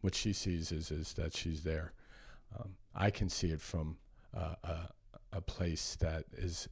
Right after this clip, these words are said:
inspired, right? Um, so we're gonna bring up something that I hardly know anything about, because when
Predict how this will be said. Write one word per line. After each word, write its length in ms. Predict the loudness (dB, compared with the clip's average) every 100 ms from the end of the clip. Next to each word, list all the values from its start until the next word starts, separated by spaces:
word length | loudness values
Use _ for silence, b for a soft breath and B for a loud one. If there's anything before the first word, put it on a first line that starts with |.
| -2
inspired, 840 | 0 0 2 2 2 0 4 4 4 b b b b -4
right? 320 | -2 -2 4 4
Um, 200 | 4 -4 b b b b b
so 160 | 8
we're 80 | 10
gonna 160 | 12 12
bring 240 | 12 12
up 100 | 10
something 360 | 12 10 10 8
that 120 | 10
I 200 | 10 8
hardly 440 | 8 10 12 12
know 220 | 12 12
anything 340 | 10 12 12 12
about, 400 | 8 6 6 4
because 400 | 2 4 4 6
when 440 | 8 8 6 2